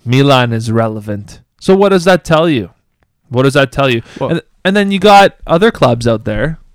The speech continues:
Speaker 1: Okay, I understand Real Madrid. I understand Barcelona. In a way, I understand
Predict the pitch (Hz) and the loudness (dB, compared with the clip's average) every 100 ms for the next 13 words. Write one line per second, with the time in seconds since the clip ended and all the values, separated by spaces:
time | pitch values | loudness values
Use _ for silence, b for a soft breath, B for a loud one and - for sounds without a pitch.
0 | _ _ _ _ _ 147 143 123 78 _ | _ _ _ _ _ -6 -2 -4 -6 _
1 | _ - 175 180 147 165 147 139 127 117 | _ -2 0 2 0 0 0 -2 -2 -6
2 | 117 113 120 127 131 123 117 117 120 - | -6 -4 -4 -6 -8 -8 -8 -6 -8 -10
3 | 117 113 113 107 _ _ _ _ _ _ | -14 -14 -14 -18 _ _ _ _ _ _
4 | _ - _ _ _ - 151 135 139 127 | _ -20 _ _ _ -2 2 4 4 2
5 | 123 120 120 - 113 113 113 98 | 2 0 -2 -2 -2 -2 -8 -14